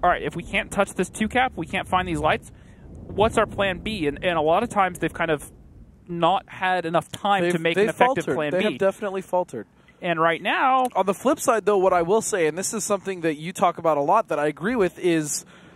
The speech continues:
Speaker 2: oh seven is in a good position and they have a strong defense set up, but they don't wanna get too stagnant because we've seen what happens with defenses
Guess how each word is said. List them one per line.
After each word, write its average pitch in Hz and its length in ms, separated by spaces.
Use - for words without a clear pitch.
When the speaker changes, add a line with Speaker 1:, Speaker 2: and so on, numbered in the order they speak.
Speaker 2:
oh 196 100
seven 196 320
is 185 180
in 185 120
a 180 60
good 165 180
position 196 400
and 175 80
they 156 60
have 147 140
a 143 40
strong 160 260
defense 147 360
set 151 140
up, 208 260
but 147 160
they 165 140
don't 190 120
wanna 220 140
get 190 180
too - 200
stagnant 160 520
because 151 220
we've 170 140
seen 233 280
what 190 120
happens 180 420
with 156 160
defenses 147 720